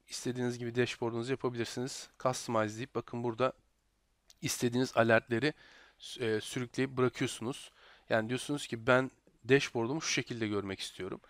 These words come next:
Ben varsayılan dashboard'u bilerek değiştirmiyorum. Çünkü sü-, sürekli, e, demolarda da kullanıyorum. Galeri malum çok bahsettik. Galeri altında Insight Analytics şeklinde Automation Control, Security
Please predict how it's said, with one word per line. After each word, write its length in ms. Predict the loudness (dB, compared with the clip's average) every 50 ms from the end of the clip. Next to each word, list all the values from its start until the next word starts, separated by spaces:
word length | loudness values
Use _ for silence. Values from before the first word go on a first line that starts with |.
| -20 -20 -20 _ _ -2
Ben 180 | 0 0 4
varsayılan 500 | 6 6 6 6 4 2 2 2 2 2
dashboard'u 460 | 2 0 0 0 0 0 0 0 -2 -2
bilerek 340 | 2 2 2 2 2 0
değiştirmiyorum. 540 | 0 -2 -2 -2 -6 -8 -6 -6 -4 -6 -6 -6
Çünkü 200 | -10 -12 -12 -12
sü-, 280 | -12 -14 -16 -16 -18
sürekli, 580 | -16 -14 -8 -4 -2 -2 -2 -2 -4 -6 -8 -8 _ -14 -20 -20 -20 _ _ 0
e, 220 | 0 0 2 4
demolarda 500 | 4 4 4 6 6 6 6 4 4 0
da 60 | -2
kullanıyorum. 640 | -2 -4 -4 -4 -2 0 0 2 0 0 0 -2 -6 _ _ _ _ _ _ -20 -20 -20 -20 -20 -20 -20 -20 _ _ _ _ _ _ _ _ _ _ _ _ _ 0
Galeri 420 | 4 6 8 8 8 8 6 4 2 _ _ 0
malum 280 | 6 6 6 6 6 2
çok 280 | 2 0 0 2 4
bahsettik. 680 | 4 4 4 4 4 0 -2 -2 -4 -18 -18 -16 -18 -20 _ _ _ _ _ -20 _ _ 2
Galeri 300 | 2 4 6 6 8 8
altında 560 | 8 8 6 2 -6 -6 0 2 2 2 2 0 _ -2
Insight 480 | 0 0 0 2 4 2 2 4 2
Analytics 560 | 0 2 2 0 -2 -2 -4 -2 -2 -2 -4 -4
şeklinde 560 | 0 -2 -2 -2 -2 -10 -8 -4 -2 -2 -2 0
Automation 580 | -2 -4 0 0 0 0 0 -2 -2 -2 -4 -6
Control, 480 | -2 0 0 0 0 -2 -2 0 0 0
Security 500 | -2 -2 -2 -2 -2 -2 -6 -6 -6 -10